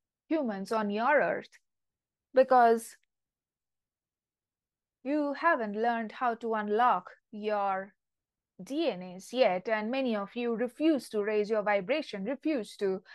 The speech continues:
do therapy, refuse to do any kind of personal development.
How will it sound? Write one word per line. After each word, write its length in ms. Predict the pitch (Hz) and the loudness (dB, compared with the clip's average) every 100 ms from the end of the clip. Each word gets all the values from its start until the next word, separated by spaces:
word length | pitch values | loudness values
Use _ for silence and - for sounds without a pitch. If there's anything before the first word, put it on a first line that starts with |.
| - - - | -20 -14 -4
do 160 | 233 240 | -2 2
therapy, 480 | 254 220 220 202 | 4 4 2 -2
refuse 460 | 208 214 302 277 - | -2 0 0 0 -2
to 100 | 208 | -6
do 320 | 190 220 208 | -2 -2 0
any 260 | 220 294 302 | 0 0 0
kind 300 | 247 220 214 | 0 2 0
of 140 | 208 | -2
personal 400 | 220 214 - 202 | -2 -4 -6 -4
development. 720 | 196 196 226 247 190 185 185 | 0 2 4 2 0 -8 -8